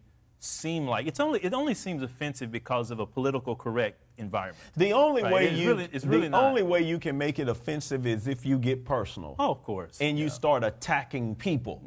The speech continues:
Speaker 1: Yeah.
Speaker 2: And, and
Speaker 1: There's no
Speaker 2: the, the
Speaker 1: place for
Speaker 2: Bible
Speaker 1: that.
Speaker 2: even talks about speaking the truth in love, which means that your
Speaker 1: Absolutely.
Speaker 2: mannerisms, the way you do it. You can't walk
Speaker 1: Absolutely.
Speaker 2: around calling people names
Speaker 1: Yeah.
Speaker 2: and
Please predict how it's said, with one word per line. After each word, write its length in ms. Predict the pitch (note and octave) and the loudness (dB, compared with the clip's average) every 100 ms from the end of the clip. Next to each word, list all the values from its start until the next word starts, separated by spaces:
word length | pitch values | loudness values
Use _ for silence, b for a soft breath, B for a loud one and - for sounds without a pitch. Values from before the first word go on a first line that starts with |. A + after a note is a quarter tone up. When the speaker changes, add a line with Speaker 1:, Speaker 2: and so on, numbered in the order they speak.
| A2+ | -10
Speaker 1:
Yeah. 260 | G2+ E2+ E2 - b b - | -10 -10 -14 -20 b b -2
Speaker 2:
And, 400 | D#3 C#3 B2+ C3 | 0 2 2 -2
and 100 | B2+ | -2
Speaker 1:
There's 300 | D3 C3+ C3 | -2 0 0
no 80 | C3+ | 0
Speaker 2:
the, 20 | |
the 40 | C3+ | 0
Speaker 1:
place 120 | C3+ | 0
for 60 | D3 | 2
Speaker 2:
Bible 260 | F#3 F3 | 2 4
Speaker 1:
that. 60 | D#3+ | 2
Speaker 2:
even 160 | D3 | 2
talks 240 | C#3 D3+ C3+ | 0 0 0
about 220 | C3 B2+ | 0 -2
speaking 340 | - D#3+ C#3 | -2 -6 -4
the 80 | B2+ | -6
truth 280 | A#2+ D#3 B2+ | -4 -4 -2
in 180 | B2 B2 | -2 4
love, 260 | C3+ A#2+ | 4 4
which 220 | A2+ A#2+ C#3+ | -2 -6 -4
means 320 | D3 C#3 A#2+ | -4 -4 -4
that 140 | B2+ C3 | -6 -2
your 120 | C3+ | 0
Speaker 1:
Absolutely. 320 | B2+ C#3+ D3 C#3 | 0 0 0 0
Speaker 2:
mannerisms, 420 | B2 A2+ A2+ G#2 A2+ | 0 0 -2 -6 -4
the 120 | A#2+ | -2
way 200 | A#2 C#3+ | 0 0
you 200 | C#3 C3 | 0 0
do 240 | A#2 C3+ | -2 -2
it. 100 | A2+ | -2
You 60 | C#3 | -2
can't 180 | D3+ C3 B2 | -2 0 2
walk 140 | C#3 | 2
Speaker 1:
Absolutely. 100 | C3 | 0
Speaker 2:
around 280 | C3 A#2+ G#2 | -4 -4 -6
calling 380 | - D3+ C#3 C3 | 0 2 2 -2
people 320 | A#2+ D#3+ B2+ | -4 -4 -2
names 540 | A#2+ C3 C3 G#2+ F#2+ | 0 0 0 0 0
Speaker 1:
Yeah. 60 | |
Speaker 2:
and 80 | A#2+ | -2